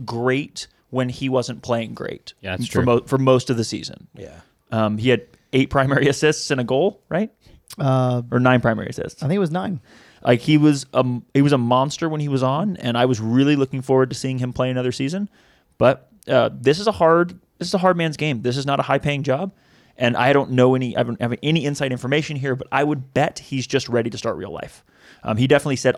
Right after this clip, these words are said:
Speaker 1: on our podcast that this wasn't what he was expecting. Um, just like soccer in the lower leagues wasn't what he's expecting. nisa wasn't what he was expecting. So I don't know what he
Speaker 2: Sure.
Speaker 1: was expecting,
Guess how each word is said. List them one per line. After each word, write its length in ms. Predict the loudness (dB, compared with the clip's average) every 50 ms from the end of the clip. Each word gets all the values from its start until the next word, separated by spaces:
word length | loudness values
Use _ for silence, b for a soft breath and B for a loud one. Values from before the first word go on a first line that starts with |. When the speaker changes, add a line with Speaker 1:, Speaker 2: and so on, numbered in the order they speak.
| 0
Speaker 1:
on 140 | 0 0 2
our 100 | 0 -2
podcast 500 | 0 0 0 0 0 0 -2 -2 -2 -4
that 100 | -8 -10
this 140 | -8 -8 -6
wasn't 280 | -2 0 0 0 -2 -4
what 100 | -6 -4
he 80 | -4
was 100 | -4 -6
expecting. 480 | -6 -8 -8 -8 -8 -6 -6 -8 -8 -10 b b b b b b b b b b b -6
Um, 420 | -2 0 0 2 0 0 -2 -6 -4
just 200 | -4 -4 -4 -4
like 240 | -4 -6 -6 -10 -4
soccer 500 | 0 2 2 2 0 0 -2 -2 -2 -4 _ -6
in 80 | -2
the 80 | 0 0
lower 220 | 2 2 2 0
leagues 240 | 0 -2 -2 -2 -2
wasn't 220 | -2 -2 -2 -4
what 100 | -6 -6
he's 140 | -4 -4 -6
expecting. 400 | -8 -6 -4 -6 -6 -4 -4 -4
nisa 260 | -4 -4 -2 -2 -2
wasn't 220 | 0 0 -2 -2 -4
what 100 | -6 -6
he 80 | -6
was 140 | -8 -10 -12
expecting. 460 | -14 -6 -4 -4 -4 -2 -6 -8 -8
So 240 | -6 -4 -4 -4 -6 b b b b b b 2
I 80 | 2 2
don't 100 | 4 4
know 80 | 4
what 140 | 4 4 4
he 100 | 4 2
Speaker 2:
Sure. 140 | 2 4 6
Speaker 1:
was 240 | 6 6 4 2 0
expecting, 580 | -4 -6 -4 -4 -4 -4 -4 -4 -4 -4 -6